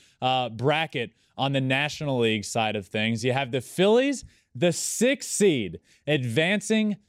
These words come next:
past the Cardinals. So the Phillies will take on the Atlanta Braves, an N L East, N L East, N L D S.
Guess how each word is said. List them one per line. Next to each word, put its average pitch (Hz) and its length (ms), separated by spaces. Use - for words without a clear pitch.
past 175 480
the 180 100
Cardinals. 135 500
So 143 100
the 135 100
Phillies 220 540
will 160 140
take 175 300
on 170 200
the 151 100
Atlanta 131 520
Braves, 123 460
an 117 200
N 180 360
L 165 500
East, 175 500
N 220 180
L 247 260
East, 220 480
N 202 200
L 196 220
D 170 320
S. 143 400